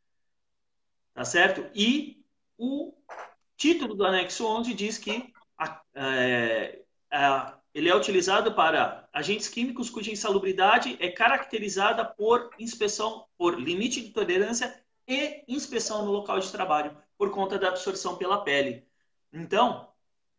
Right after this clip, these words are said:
segue essa tese, printa o título do anexo onze, printa o item cinco, que fala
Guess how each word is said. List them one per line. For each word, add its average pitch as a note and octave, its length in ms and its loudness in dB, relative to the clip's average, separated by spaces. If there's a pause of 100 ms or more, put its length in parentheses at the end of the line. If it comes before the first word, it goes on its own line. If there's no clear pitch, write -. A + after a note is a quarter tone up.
(240)
segue G#3+ 480 4
essa A#3+ 260 2
tese, G3+ 600 0 (400)
printa B3+ 720 4
o F3 60 -6
título A#3+ 500 -2
do A3 100 0
anexo G3+ 520 0
onze, F3+ 460 -8 (420)
printa A3 680 0 (140)
o D3+ 140 -4
item B3 340 -4
cinco, G#3 600 -4 (360)
que E3+ 80 -4
fala E3+ 580 4